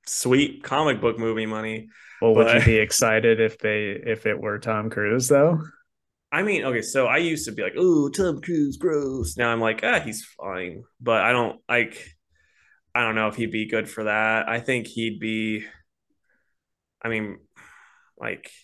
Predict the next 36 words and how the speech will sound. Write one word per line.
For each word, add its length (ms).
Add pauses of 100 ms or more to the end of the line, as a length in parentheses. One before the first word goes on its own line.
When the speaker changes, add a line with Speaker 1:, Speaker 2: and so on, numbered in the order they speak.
(1400)
Speaker 1:
had 340
they 100
not 180
already 200
cast 440
Rick 200
Flag, 420
I 60
think 160
he 80
could 160
have 60
been 160
good 160
at 140
that 300
role. 520 (540)
Or, 720 (300)
I 80
mean, 300 (320)
honestly, 800
he 200
would 240
have 180
been 200
a 80
good, 520 (320)
um, 400
Hal 220
Jordan, 560
I 140
think. 380 (340)
But 320
the 80
problem 380
is, 420